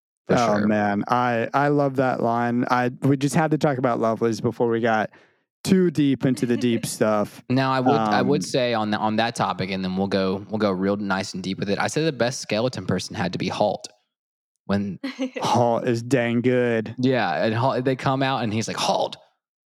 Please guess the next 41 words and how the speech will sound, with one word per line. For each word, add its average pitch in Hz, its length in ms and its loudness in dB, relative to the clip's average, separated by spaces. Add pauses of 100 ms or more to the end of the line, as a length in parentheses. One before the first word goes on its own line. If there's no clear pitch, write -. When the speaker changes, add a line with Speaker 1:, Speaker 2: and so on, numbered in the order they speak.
(160)
Speaker 1:
And 120 60 0
they're 113 120 2
like, 117 160 -4
"Whoa, - 200 0
they 127 140 -4
caught - 240 -6
us." - 160 -8
And 107 80 -8
he's 104 100 -4
like, - 140 -8 (180)
"Halt, 175 300 0
man. 139 320 0 (220)
What 170 120 2
are 165 40 0
you 160 80 -2
doing?" 151 160 0
He's 95 100 -2
like, 95 140 -8 (160)
"I'm 85 140 -6
trying 95 360 -2
to - 60 -14 (120)
picture - 460 -2
in 101 120 -4
my 92 200 -4
mind's 92 560 -4
eye 101 360 0
where 90 180 -2
they 85 180 -4
might 101 380 -4
be." 107 480 -8 (460)
Speaker 2:
What 131 260 4
is 175 120 0
that 127 200 -2
voice? 120 340 -2
Is 117 140 -4
it 127 120 -6
Gary 147 280 2
Busey 156 520 2
or, 127 240 0
or, 117 120 2
like, 110 340 -4